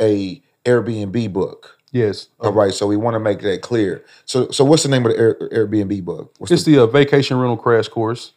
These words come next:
Speaker 1: Got you. Where can I get the Vacation Rental
Speaker 2: You can
Speaker 1: Crash
Speaker 2: get
Speaker 1: Course?
Speaker 2: on our website, anderson realty design dot com. It's gonna be one of the featured products as soon as you click on our link. Uh, we have a few different packages, uh, where we sell the crash course, we sell downloadable content with it as well,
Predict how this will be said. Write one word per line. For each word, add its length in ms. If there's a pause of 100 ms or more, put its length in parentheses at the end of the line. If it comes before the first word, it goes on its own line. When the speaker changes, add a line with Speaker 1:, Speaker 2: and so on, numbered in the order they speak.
Speaker 1:
Got 280
you. 80
Where 260
can 220
I 120
get 160
the 60
Vacation 540
Rental 200
Speaker 2:
You 40
can 120
Speaker 1:
Crash 60
Speaker 2:
get 80
Speaker 1:
Course? 80
Speaker 2:
on 60
our 120
website, 680
anderson 380
realty 300
design 420
dot 200
com. 520 (320)
It's 140
gonna 160
be 100
one 200
of 40
the 60
featured 300
products 400
as 20
soon 160
as 80
you 60
click 240
on 80
our 120
link. 380 (460)
Uh, 160
we 120
have 100
a 40
few 180
different 320
packages, 760
uh, 200
where 180
we 100
sell 220
the 60
crash 360
course, 500
we 120
sell 240
downloadable 580
content 540
with 160
it 80
as 160
well, 440